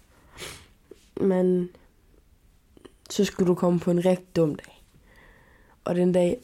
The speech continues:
er der sjældent. Så det, det, så skulle du være rigtig heldig at fange mig på den dag. Men selvfølgelig har jeg jo også dage, hvor at alt er negativt, og jeg er sur, og jeg er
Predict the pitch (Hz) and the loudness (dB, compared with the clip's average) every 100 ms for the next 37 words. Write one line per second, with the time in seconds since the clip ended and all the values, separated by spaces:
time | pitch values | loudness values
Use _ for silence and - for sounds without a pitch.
0 | - 190 185 175 170 - - - 214 208 | -6 -2 0 -2 -4 -12 -20 -8 -6 -4
1 | 190 - _ _ - - - - - - | -8 -14 _ _ -14 -8 -8 -8 -20 -20
2 | - - - - - 180 180 - - 165 | -20 -20 -20 -20 -6 -4 -4 -6 -6 -2
3 | 180 180 165 165 165 165 170 165 170 175 | -2 -2 -2 -2 -2 -2 0 -2 0 0
4 | 170 180 180 190 - - - - - - | 0 0 -2 -4 -12 -20 -20 -20 -20 -20
5 | - - _ - 165 165 175 185 180 175 | -20 -20 _ -4 -4 -2 0 2 2 2
6 | 170 165 170 175 175 170 175 165 165 165 | 0 0 0 -2 0 0 0 -4 -4 -4
7 | 170 165 165 170 160 160 170 165 - 165 | -4 -2 0 0 -2 -6 -8 -6 -2 -2
8 | 165 202 202 - - - - 262 | -4 -4 -4 -4 -4 -6 -8 -10